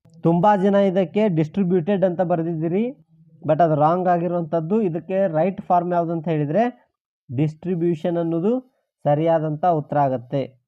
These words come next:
ಇನ್ನು ಒಂಬತ್ತನೇ ಪ್ರಶ್ನೆ, "Fill in the blanks with appropriate tense form of the verb given in brackets" ಅಂತ ಇದೆ. So ಏನ್ ಕೊಟ್ಟಿದ್ದಾರೆ ಕ್ವೆಶ್ಚನ್ನು? "ಡಾಕ್ಟರ್ ಡ್ಯಾಶ್ ಬ್ರಾಕೆಟಲ್ಲಿ ಬಿ ಪ್ಲಸ್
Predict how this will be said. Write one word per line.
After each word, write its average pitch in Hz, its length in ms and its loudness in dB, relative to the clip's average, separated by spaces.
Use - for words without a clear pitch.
ಇನ್ನು 175 280 0
ಒಂಬತ್ತನೇ 156 500 0
ಪ್ರಶ್ನೆ, 190 680 -4
"Fill 196 180 4
in 202 100 2
the 190 120 2
blanks 190 300 2
with 190 140 -2
appropriate 185 540 0
tense 175 200 0
form 185 260 4
of 160 140 -8
the 175 120 2
verb 165 420 2
given 175 320 2
in 185 280 -4
brackets" 156 500 0
ಅಂತ 147 140 -2
ಇದೆ. 135 480 -2
So 139 60 -2
ಏನ್ 165 320 -2
ಕೊಟ್ಟಿದ್ದಾರೆ 175 440 -2
ಕ್ವೆಶ್ಚನ್ನು? 185 720 -2
"ಡಾಕ್ಟರ್ 196 580 2
ಡ್ಯಾಶ್ 170 760 2
ಬ್ರಾಕೆಟಲ್ಲಿ 185 640 0
ಬಿ 165 300 -2
ಪ್ಲಸ್ 190 460 -2